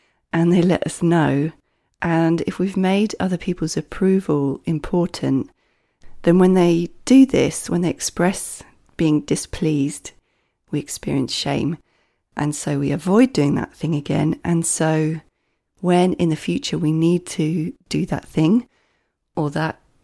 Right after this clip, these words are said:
thing that we were shamed for represents a positive evolution, it again reproduces that feeling of shame and boxes us into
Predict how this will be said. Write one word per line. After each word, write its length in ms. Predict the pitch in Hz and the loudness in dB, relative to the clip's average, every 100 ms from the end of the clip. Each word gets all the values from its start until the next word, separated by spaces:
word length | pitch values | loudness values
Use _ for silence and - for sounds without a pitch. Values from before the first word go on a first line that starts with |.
| _ | _
thing 360 | 170 165 165 170 | 2 4 2 0
that 200 | 165 - | -2 -2
we 120 | 180 | -2
were 80 | 156 | 0
shamed 420 | - 175 175 170 | 2 4 4 2
for 280 | - 160 151 | 0 0 2
represents 680 | 151 - 147 151 143 - | -2 -4 -4 -2 -4 -4
a 60 | 156 | -10
positive 760 | - 175 185 175 - 151 - - | -4 -2 -2 -4 -4 -6 -6 -8
evolution, 720 | 156 147 143 147 - 165 185 - _ _ _ _ - | -6 -2 -2 -2 -2 -2 -4 -8 _ _ _ _ -8
it 140 | 165 - | -6 -6
again 500 | 160 180 165 156 - | -4 -2 0 -2 -6
reproduces 800 | 160 151 - 170 156 151 - 160 | -8 -8 -8 -6 -2 -2 -4 -6
that 200 | - - | -8 -10
feeling 300 | - 143 143 | -6 -4 -4
of 80 | 135 | -4
shame 600 | - 147 143 139 139 139 - | -4 -4 -2 0 0 -2 -6
and 460 | 165 143 139 147 - _ _ _ _ _ _ _ | -6 -4 -4 -6 -10 _ _ _ _ _ _ _
boxes 500 | 160 - - 165 - | -4 -4 -8 -6 -6
us 200 | 151 - | -8 -8
into 400 | - 143 143 - | -4 -2 -2 -4